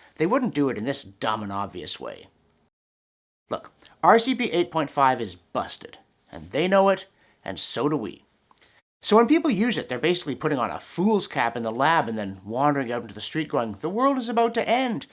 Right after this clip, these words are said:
without any of their colleagues going, "Say, that might make you look silly." And that kind of behavior is the mark of zealotry, not conspiracy. There's lots more in the newsletter, as always,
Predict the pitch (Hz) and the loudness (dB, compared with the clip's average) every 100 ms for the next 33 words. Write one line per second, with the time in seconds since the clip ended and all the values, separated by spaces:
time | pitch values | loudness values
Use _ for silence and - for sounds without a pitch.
0 | - - - 143 156 170 160 160 135 127 | -20 -20 -4 2 4 4 2 0 0 -2
1 | - 165 180 135 - 135 117 104 _ _ | 2 4 4 0 0 0 0 -8 _ _
2 | _ _ _ - - 247 - - _ _ | _ _ _ -8 -4 -2 -4 -8 _ _
3 | - - - 135 - - 127 - 95 - | -2 -2 -2 -10 -10 -10 -10 -8 -10 -8
4 | - - 160 101 - _ _ _ _ _ | -6 -4 -4 -8 -16 _ _ _ _ _
5 | _ _ - - 151 190 262 269 240 151 | _ _ -14 -4 4 6 6 4 -2 -2
6 | 123 117 110 117 - - - 127 127 131 | -2 -2 -2 -4 -6 -10 -6 -4 2 4
7 | 151 117 101 113 143 139 - 98 98 - | 4 2 -4 0 0 0 -4 -6 -8 -12
8 | - 113 117 92 - - - - 78 - | -14 -6 -4 -4 -8 -12 -10 -8 -8 -8
9 | - - _ _ _ _ _ _ _ _ | -10 -14 _ _ _ _ _ _ _ _
10 | _ _ _ _ _ _ - 110 90 85 | _ _ _ _ _ _ -10 -8 -6 -8
11 | - 123 175 214 160 127 120 113 85 - | -6 2 4 4 2 -4 -2 -4 -6 0
12 | 165 202 180 151 | 6 8 8 4